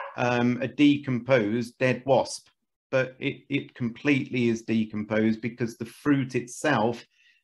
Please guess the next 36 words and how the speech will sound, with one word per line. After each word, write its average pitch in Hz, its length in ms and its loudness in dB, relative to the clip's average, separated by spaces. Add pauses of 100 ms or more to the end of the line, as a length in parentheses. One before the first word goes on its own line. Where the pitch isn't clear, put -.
(280)
um, 127 540 2 (100)
pumps 139 440 0
some, 127 520 6
uh, 123 240 0
fikin 127 920 2
into, 113 920 2
uh, 117 260 0
the 117 120 -2
wasp, 113 540 2
which 117 340 -4
completely 123 440 -2
dissolves 113 520 0
it. - 180 -6
So - 120 -4
you're 123 120 2
not 123 240 -2
crunching 110 540 0
on 110 120 2
a, 107 220 -2
on 110 160 -2
a, 107 120 -6
on 110 140 -4
a 104 60 -4
dead 107 300 0
wasp, 117 380 0
but 110 120 0
it's 120 160 -6
interesting 123 520 -2
that 110 60 -8
the 107 60 -4
kids 120 320 -4
instantly 113 560 -4
picked - 280 -8
up - 160 -8
on 98 160 -4
that. 95 240 -4